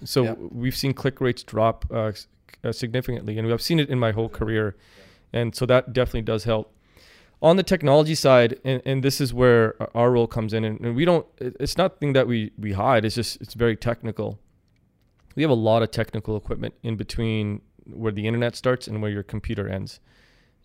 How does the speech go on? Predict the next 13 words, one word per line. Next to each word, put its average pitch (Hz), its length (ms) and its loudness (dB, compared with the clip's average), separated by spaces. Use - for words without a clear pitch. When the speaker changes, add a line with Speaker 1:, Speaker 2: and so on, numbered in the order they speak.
Speaker 1:
And, 110 680 0
uh, - 80 -8
we 120 200 -2
have 117 160 2
staff 107 400 0
there 107 220 -2
every 110 200 -2
day 107 260 0
that 104 180 -6
just 98 180 -10
kinda 104 180 -4
monitor 104 460 -4
it, 107 140 -10